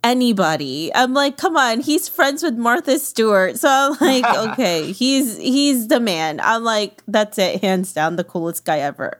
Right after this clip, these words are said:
Speaker 1: <laughs>
Speaker 2: Totally agreed. Yeah, can't disagree with that.
Speaker 1: I love that. So now what are, you know, like, what's the future for you, Blake? Like, what do you hope to do? And I know you have this new business venture. I know it's, it's still in the works. Like, what do you see yourself doing in, in the near future?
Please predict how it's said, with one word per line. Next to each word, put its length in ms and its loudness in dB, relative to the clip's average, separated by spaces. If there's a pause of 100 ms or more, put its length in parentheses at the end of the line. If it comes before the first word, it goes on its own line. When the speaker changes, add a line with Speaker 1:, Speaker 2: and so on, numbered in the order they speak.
(100)
Speaker 1:
<laughs> 120 -6
Speaker 2:
Totally 380 0
agreed. 540 -4 (180)
Yeah, 440 -2 (100)
can't 240 -2
disagree 440 -6
with 160 -8
that. 280 -2 (240)
Speaker 1:
I 100 -2
love 320 -2
that. 220 0
So 260 4
now 460 2
what 640 0 (340)
are, 440 2
you 280 -2
know, 160 2
like, 200 0
what's 260 -2
the 120 0
future 540 0
for 220 -2
you, 280 2
Blake? 320 0
Like, 220 0
what 280 0
do 80 -6
you 200 0
hope 200 0
to 120 -4
do? 180 2
And 220 2
I 100 2
know 220 2
you 220 -2
have 220 0
this 200 -8
new 140 -2
business 520 -4
venture. 420 -2
I 140 0
know 240 -2
it's, 560 -8
it's 160 -4
still 240 0
in 140 0
the 100 -2
works. 400 -2
Like, 160 -2
what 240 2
do 100 -4
you 140 0
see 180 -4
yourself 460 -2
doing 500 0
in, 360 -4
in 180 -2
the 80 -2
near 300 -4
future? 580 -4